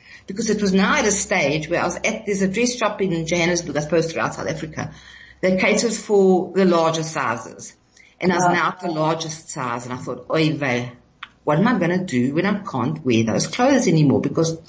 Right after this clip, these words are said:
Speaker 1: Woolworths was out, Foschini was out, Edgar's was out. I couldn't wear any of their clothes 'cause they didn't make large sizes. I used to go to this lady who made me clothes. But, you know, you wanna go in and buy a dress off the shelf, but it was getting
Speaker 2: Yeah.
Speaker 1: impossible.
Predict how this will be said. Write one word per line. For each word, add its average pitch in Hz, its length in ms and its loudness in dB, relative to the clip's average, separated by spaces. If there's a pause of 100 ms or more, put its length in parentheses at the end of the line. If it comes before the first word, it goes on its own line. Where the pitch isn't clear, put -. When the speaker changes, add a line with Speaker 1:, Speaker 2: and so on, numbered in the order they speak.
(480)
Speaker 1:
Woolworths 185 480 6
was 156 100 2
out, 156 420 0
Foschini 180 460 0
was 175 160 -2
out, 156 500 -2
Edgar's 165 380 0
was 165 120 -2
out. 147 260 0
I - 60 -2
couldn't 190 260 2
wear 170 160 6
any 180 140 2
of 170 120 -2
their 156 160 0
clothes 127 280 -2
'cause - 100 -6
they 175 100 2
didn't 143 240 4
make 127 240 0
large 110 280 0
sizes. 226 580 0 (580)
I - 40 -2
used 190 180 4
to 226 80 2
go 208 100 4
to 202 60 4
this 190 160 4
lady 165 320 4
who 175 120 2
made 156 380 0
me 170 160 -2
clothes. 156 260 0
But, 226 220 0
you 339 100 4
know, 311 60 2
you 320 60 4
wanna 339 220 2
go 277 100 2
in 254 180 2
and 214 160 2
buy 196 200 0
a 214 60 0
dress 185 280 -6
off - 180 -12
the 196 60 -8
shelf, - 520 -2
but - 220 -10 (600)
it - 120 -6
was 190 140 2
getting 175 160 4
Speaker 2:
Yeah. 156 120 4
Speaker 1:
impossible. - 720 -8